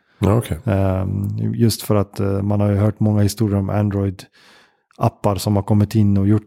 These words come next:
Speaker 2: annat än vad de påstår sig göra och gjort saker i telefonen som inte de ska göra och så vidare. Och Apple har ju aldrig haft något problem med det där.
Speaker 1: Nu tänker jag på filmen Her också, där han, eh,
Speaker 2: Exakt, med Joaquin Phoenix.
Speaker 1: går med, eh, sitt,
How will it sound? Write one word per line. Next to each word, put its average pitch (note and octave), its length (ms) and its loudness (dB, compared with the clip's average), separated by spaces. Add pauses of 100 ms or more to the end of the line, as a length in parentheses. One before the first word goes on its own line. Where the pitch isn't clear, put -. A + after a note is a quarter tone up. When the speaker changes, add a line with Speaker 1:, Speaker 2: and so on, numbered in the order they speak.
Speaker 2:
annat G#2+ 400 0
än G2+ 100 0
vad G2 120 0
de F#2+ 60 0
påstår G#2+ 380 0
sig G#2 180 0
göra F#2 440 -2
och G2 340 -6
gjort G#2+ 240 0
saker G2+ 320 0
i G2 40 -4
telefonen G2+ 600 -2
som G2 200 -4
inte G2 200 -4
de F#2+ 100 -2
ska - 160 -4
göra F#2+ 220 -2
och F#2 80 -6
så G2+ 100 -8
vidare. F#2+ 280 -8 (340)
Och - 240 -2
Apple A#2 220 2
har G#2+ 80 2
ju G2+ 60 2
aldrig G2 200 0
haft F#2+ 140 -6
något G#2 120 -4
problem G2 320 -2
med F#2 100 -4
det F#2+ 60 -6
där. F#2+ 160 -8 (500)
Speaker 1:
Nu A2 180 0
tänker A#2 220 2
jag G#2 100 -2
på A2+ 160 2
filmen G2+ 320 0
Her G#2 500 0
också, F#2 300 -8
där G#2 220 -6
han, F#2+ 180 -2
eh, F#2+ 60 0
Speaker 2:
Exakt, F#2+ 340 2
med G#2+ 160 -2
Joaquin A2+ 280 -2
Phoenix. G#2 520 -4
Speaker 1:
går G#2+ 220 0
med, F#2+ 420 0 (300)
eh, F2 60 -4
sitt, - 240 -10